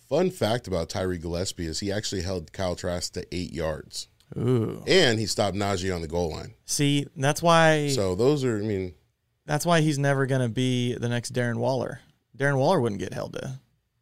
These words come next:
Speaker 2: eight yards.
Speaker 1: No.
Speaker 2: No.
Speaker 1: Who, I mean, who's gonna hold Darren Waller to eight yards? Honey Badger? <laughs>
Speaker 2: You know, we were talking about that. He's so the, the, the, the Waller comp is, is there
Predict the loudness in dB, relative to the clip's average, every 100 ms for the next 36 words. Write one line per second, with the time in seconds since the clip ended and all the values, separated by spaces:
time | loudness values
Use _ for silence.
0 | -14 -14 -12 -12 -10 -12 _ _ _ _
1 | _ -20 -18 -18 _ _ _ _ -20 -18
2 | -16 -20 -20 _ _ _ _ -10 -2 0
3 | 0 -4 -14 _ _ _ _ -4 -2 0
4 | 0 0 -2 -2 -4 -6 -6 -4 -2 0
5 | 2 4 4 2 0 -8 _ _ _ _
6 | -18 -4 0 0 0 -2 -2 -4 -6 -6
7 | 4 8 8 6 6 6 6 4 4 2
8 | 2 -2 0 4 6 6 6 4 0 -4
9 | -18 _ _ _ _ _ _ _ -6 0
10 | 2 2 2 -2 2 2 6 6 6 4
11 | 4 2 2 0 -2 -2 -2 2 4 4
12 | 4 0